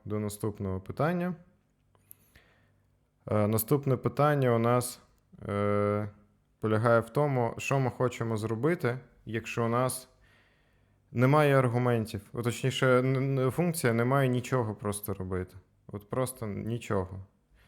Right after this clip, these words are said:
Вона нічого не повертає. Бувають такі моменти, коли ми описали функцію, але ще не реалізували ніякої функціональності тут. Відповідно,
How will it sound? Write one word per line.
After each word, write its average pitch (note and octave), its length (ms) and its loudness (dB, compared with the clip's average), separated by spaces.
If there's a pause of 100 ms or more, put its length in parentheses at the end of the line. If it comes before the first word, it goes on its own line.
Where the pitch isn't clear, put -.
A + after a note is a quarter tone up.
(200)
Вона A2+ 160 -2
нічого A2+ 380 -4
не A2 120 -6
повертає. D#3 720 -4 (480)
Бувають A2+ 680 0
такі - 280 -6
моменти, B2 460 -2
коли A2 300 -2
ми A2 240 -2
описали A2+ 560 -2
функцію, D#3+ 480 -4
але G#2+ 240 0
ще A2+ 220 -6
не A2+ 200 -4
реалізували A2 760 -2
ніякої G2+ 460 -4
функціональності G2 960 -8 (120)
тут. - 160 -20 (3000)
Відповідно, A#2+ 840 0